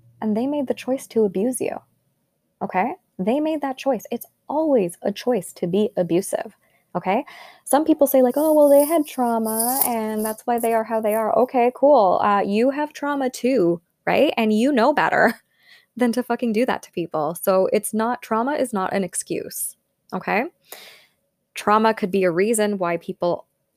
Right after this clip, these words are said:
you know, become narcissists, but at the end of the day, that's their choice. Like, they decided that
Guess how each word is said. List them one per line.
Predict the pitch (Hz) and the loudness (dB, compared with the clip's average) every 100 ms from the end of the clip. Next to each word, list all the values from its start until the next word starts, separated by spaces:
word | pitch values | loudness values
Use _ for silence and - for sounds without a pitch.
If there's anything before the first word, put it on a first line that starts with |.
| _ _ | _ _
you | 175 175 | -6 -4
know, | 185 | -4
become | 202 185 185 180 | -4 -6 -4 -6
narcissists, | 165 208 233 - 92 - - - | -6 -6 -6 -4 -2 -4 -6 -4
but | - 170 - | -2 -2 -2
at | 180 | -2
the | 190 | -2
end | 185 | 2
of | |
the | 175 | 2
day, | 185 175 | 2 2
that's | 175 170 - | 0 -4 -2
their | 175 165 | -2 -4
choice. | - - 180 156 156 - | -6 -2 0 -2 -4 -2
Like, | 175 165 160 | -2 -2 0
they | 175 180 180 175 165 | 4 4 4 0 -2
decided | 185 - 170 170 165 160 | -4 -2 0 0 -2 -2
that | 175 | -4